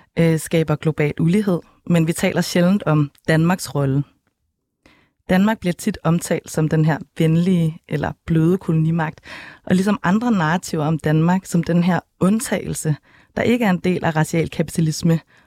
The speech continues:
der udvisker den fortælling, de magtforhold og den egentlige undertrykkelse, som der stadig sker i dag. Som digter Aga Niviana Mørk Pedersen sagde i to tusind og sytten,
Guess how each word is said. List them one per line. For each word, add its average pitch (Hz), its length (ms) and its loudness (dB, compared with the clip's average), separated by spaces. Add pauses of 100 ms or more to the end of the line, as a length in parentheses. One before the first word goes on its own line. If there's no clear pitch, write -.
(160)
der - 140 -2
udvisker 196 500 0 (160)
den 240 140 0
fortælling, 185 520 -2 (140)
de 226 80 2
magtforhold 180 640 0 (100)
og - 100 -6
den 180 220 2
egentlige 185 380 0
undertrykkelse, 156 600 -2
som 160 120 0
der 156 100 -4
stadig 165 280 0
sker - 180 -4
i - 80 -2
dag. - 240 -4 (1040)
Som 175 200 2
digter 175 420 0 (200)
Aga 165 440 0 (100)
Niviana 160 560 0
Mørk 156 340 0
Pedersen 190 400 0
sagde 165 360 -2
i 160 40 -4
to 190 160 -4
tusind 165 220 -2
og 151 60 -2
sytten, 214 380 0